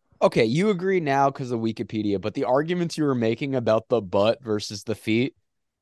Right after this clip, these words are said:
was absolute, it was just trash arguments. All right, so we'll go over the official rules to the Royal Rumble,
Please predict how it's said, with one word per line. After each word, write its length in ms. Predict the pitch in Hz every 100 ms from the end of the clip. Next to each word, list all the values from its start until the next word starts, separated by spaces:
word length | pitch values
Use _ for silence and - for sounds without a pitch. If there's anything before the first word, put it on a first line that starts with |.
| -
was 320 | 117 117 98 _
absolute, 600 | 107 127 - 135 123 117 - - -
it 80 | 160
was 220 | 175 143
just 340 | - 160 -
trash 580 | - - - 151 156 -
arguments. 680 | 117 139 139 82 57 53 - _ _ _ _ _ _
All 120 | - 139
right, 220 | 92 -
so 140 | -
we'll 160 | 147 156
go 200 | 170 196
over 200 | 196 185
the 140 | 160
official 520 | 139 - 160 170 180 151
rules 420 | 123 123 110 -
to 120 | 123
the 140 | 104
Royal 400 | 98 104 104 101
Rumble, 400 | 95 80 73 57